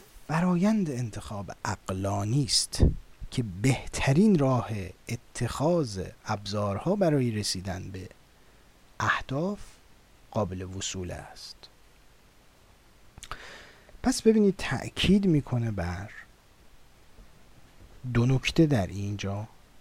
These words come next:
نکتهٔ اول، نکتهٔ اول همون وجه عام، عنصر عام و نکتهٔ دوم دیدگاه هنجاریش رو صراحتاً داره به ما میگه و در پاراگراف بعد، اه، خیلی روشن‌تر این رو مطرح می‌کنه و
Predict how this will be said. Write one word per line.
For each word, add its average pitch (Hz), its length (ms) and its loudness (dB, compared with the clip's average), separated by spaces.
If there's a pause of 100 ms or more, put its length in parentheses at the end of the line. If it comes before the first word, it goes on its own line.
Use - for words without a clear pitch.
(500)
نکتهٔ 101 300 -8
اول، 92 680 -6 (3000)
نکتهٔ 127 260 2
اول 90 460 -2 (300)
همون 92 360 -4
وجه 92 320 -2
عام، 110 280 -2
عنصر 120 340 -4
عام 165 280 0
و 127 40 2
نکتهٔ 110 400 -2
دوم 170 300 -2
دیدگاه 160 380 -2
هنجاریش 139 540 2
رو 196 100 -2
صراحتاً 131 640 8
داره 143 520 0 (180)
به 95 80 -2
ما 95 180 0
میگه 87 340 -4
و - 20 -2
در 117 140 0
پاراگراف 123 680 2
بعد، 127 420 -2 (680)
اه، 90 340 -4
خیلی 135 260 -2
روشن‌تر 120 720 -2
این 104 180 -8
رو 92 80 -8
مطرح 92 500 -8
می‌کنه 95 300 -10
و 92 260 -6